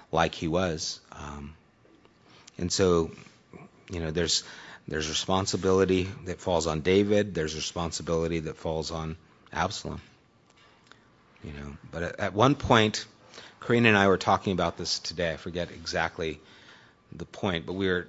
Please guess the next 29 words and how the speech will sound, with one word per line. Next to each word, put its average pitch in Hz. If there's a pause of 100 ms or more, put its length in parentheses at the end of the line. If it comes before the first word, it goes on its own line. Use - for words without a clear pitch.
we 104
were 92
talking 110
about 95
how, 92 (760)
you 98
know, 90 (540)
we 117
are 101
still 147
responsible 104 (380)
for 92 (880)
the 104
decisions 95
that 95
come 95
before 87
us. - (380)
You 92
know, 87
when 95
we 95
see 139
someone 117
who's 98 (320)
doing 123
something 104
that's 92
wrong, 98